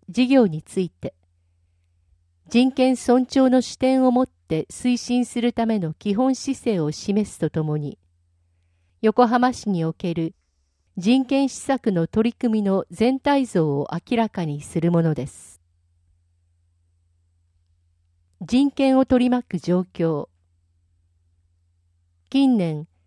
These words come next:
企業活動のグローバル化が進む中、企業活動における人権の尊重が注目されています。国連でビジネスと人権に関する指導原則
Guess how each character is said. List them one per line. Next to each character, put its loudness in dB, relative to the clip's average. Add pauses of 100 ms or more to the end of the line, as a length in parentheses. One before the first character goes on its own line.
(140)
企 -2
業 4
活 -4
動 0
の -4
グ 4
ロ 8
ー 4
バ 0
ル -2
化 -2
が -4
進 -6
む 2
中、 -8 (1080)
企 -2
業 6
活 -2
動 2
に -2
お -2
け -6
る -6 (120)
人 0
権 2
の 2
尊 -2
重 2
が -4
注 -2
目 -2
さ -8
れ -4
て -8
い -4
ま -6
す。 -20 (1500)
国 2
連 2
で -4 (720)
ビ 0
ジ -4
ネ 0
ス -14
と -2
人 0
権 0
に 0
関 -4
す -6
る -2
指 -2
導 4
原 -2
則 -10